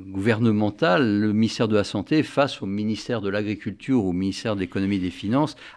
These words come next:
a peu de poids. Et donc, dans les décisions, lorsque ceci nécessite un arbitrage au niveau du Premier ministre, voire du Président, eh bien, euh, la voix de la santé, souvent, ne compte pas. Et c'est assez, euh, miraculeux que le Nutri-Score ait pu avancer. D'ailleurs, c'est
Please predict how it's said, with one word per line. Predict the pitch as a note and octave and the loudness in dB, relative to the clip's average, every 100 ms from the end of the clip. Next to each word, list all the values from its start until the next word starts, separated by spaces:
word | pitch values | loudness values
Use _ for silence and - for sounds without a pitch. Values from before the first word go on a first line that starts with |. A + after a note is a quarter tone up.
| - | -8
a | A2+ | -8
peu | - C#3+ | -2 0
de | C3 | 0
poids. | C#3 - E3 | 0 0 2
Et | B2 | 2
donc, | B2 B2 | 2 2
dans | B2 | 4
les | A#2 | 2
décisions, | G#2+ A#2 - G#2 F#2+ E3+ | 2 0 -2 -8 -4 -2
lorsque | B2+ - - G2+ | -2 -4 -6 -6
ceci | - A2 B2+ | -8 -8 -4
nécessite | G#2 F2 - - A#2 - - - - | -4 -6 -10 -8 -8 -10 -18 -20 -6
un | A#2 A2+ | 2 4
arbitrage | A2 F#2 F#2 F2+ - F#2 G2+ G2+ | 4 0 -6 -8 -4 0 0 0
au | F#2 | -2
niveau | E2+ F#2 | -4 -6
du | E2+ | -8
Premier | E2+ - G2+ F#2+ | -10 -4 -2 0
ministre, | F#2 G#2 G#2 - - - | 0 -2 -4 -10 -20 -10
voire | A2 F#3 B2+ | 0 0 0
du | G#2 | -4
Président, | - F#2+ D#2 - C#3+ G3+ - - - - | -6 -6 -6 -4 -2 -2 -4 -16 -20 -20
eh | |
bien, | - A2+ D3+ A2+ | -4 0 0 -2
euh, | F2 - F2+ F2+ | -8 -12 -14 -12
la | F2 E2+ F2+ | -10 -8 0
voix | G#2+ D3 | 4 4
de | B2+ | 4
la | A#2 | 2
santé, | - G2+ - D3+ | -2 -8 -6 -6
souvent, | - G#2 C#3+ | -6 -6 -6
ne | A#2+ | -8
compte | - A2+ G#2 | -6 -6 -6
pas. | - E2 - - - - | -8 -8 -10 -20 -20 -16
Et | - | -14
c'est | - - E2+ | -12 -10 -8
assez, | E2+ - G#2 | -6 -2 0
euh, | E2+ E2 | 0 -2
miraculeux | F2 A2+ A2+ G#2+ - A#2 C#3 B2+ G2+ F#2 - | 0 2 2 -2 -2 2 6 6 4 0 -4
que | - A2+ G#2 F2 | 0 2 2 0
le | E2+ | 0
Nutri-Score | G2 A#2 - A2+ D3 B2 | 0 0 -2 -2 2 2
ait | |
pu | A2+ B2 | 2 2
avancer. | A2 B2+ - A#2 | 2 2 0 2
D'ailleurs, | A2 A2 | 2 2
c'est | - G#2 | 0 -2